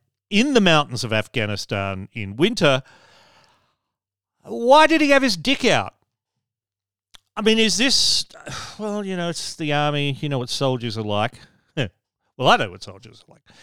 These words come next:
But here he is, dick out, thinking of her, her highness, her royal highness, um, and then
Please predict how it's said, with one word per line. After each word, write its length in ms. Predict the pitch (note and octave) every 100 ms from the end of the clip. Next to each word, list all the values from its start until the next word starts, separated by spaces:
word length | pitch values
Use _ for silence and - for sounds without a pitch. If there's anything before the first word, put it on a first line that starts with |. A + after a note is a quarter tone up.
| - - - _ -
But 260 | G3 G3+ _ _ _ _ _ _ _ _
here 340 | - C3+ C4 C#4+
he 240 | G#3 D#3+ D#3+
is, 220 | D3 - _ _ _ _ _ _ -
dick 280 | A3 -
out, 500 | D#3+ B2 B2+ B2+ - _ _ _ _ _ _ _ _ _
thinking 380 | - B3+ A#3 A3+
of 80 | E3
her, 300 | D3 C#3+ - _ -
her 160 | D#3 C3
highness, 680 | C3+ C3+ C3+ C3+ - - -
her 100 | A#2
royal 260 | B2+ F#3+ D#3
highness, 640 | A#2+ B2 B2+ B2+ - - - -
um, 480 | C#3+ C3+ C3 C3 - _ _ _ _ _ _ _ _ _
and 260 | F#3 F#3+ G3 D3 D3
then 600 | C#4 C4+ C#3 C3 A3